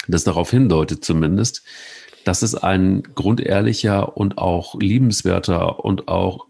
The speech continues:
im Grunde bodenständiger Typ ist oder gewesen ist. Denn der hat mal über das Elendsviertel in Buenos Aires, in dem er geboren wurde und aufgewuchs, gesagt: „Ich bin kein Magier, ich bin Diego,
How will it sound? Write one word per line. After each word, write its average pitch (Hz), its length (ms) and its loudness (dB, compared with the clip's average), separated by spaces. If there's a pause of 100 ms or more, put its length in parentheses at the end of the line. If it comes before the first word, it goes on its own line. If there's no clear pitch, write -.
im 95 260 -2
Grunde 123 720 2
bodenständiger 73 880 -2
Typ 73 240 -4 (380)
ist - 480 -4
oder 80 180 0
gewesen 73 560 0
ist. - 360 -4 (340)
Denn 139 100 -4
der 80 220 -2
hat 131 160 -4
mal 117 440 0 (380)
über 92 200 0
das 90 200 0
Elendsviertel 139 580 2
in 80 140 0
Buenos 80 340 -2
Aires, 117 360 2
in 82 100 -2
dem 80 160 0
er 80 60 -2
geboren 87 580 0
wurde 90 500 0 (300)
und 98 140 -2
aufgewuchs, 78 520 -2
gesagt: 76 380 -2
„Ich - 240 -2
bin 135 240 4
kein 110 320 0
Magier, 95 680 0
ich - 180 -8
bin 85 200 0
Diego, 117 640 2